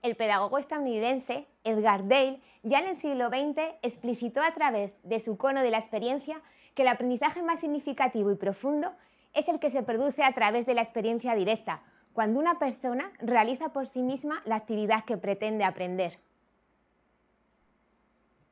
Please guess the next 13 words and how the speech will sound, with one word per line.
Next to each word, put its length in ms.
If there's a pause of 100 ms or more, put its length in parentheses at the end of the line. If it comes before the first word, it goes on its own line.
(1200)
Estos 260
aprendizajes, 840 (160)
que 100
se 140
producen 680
a 120
lo 120
largo 520
y 140
ancho 280
de 80
la 140
vida 320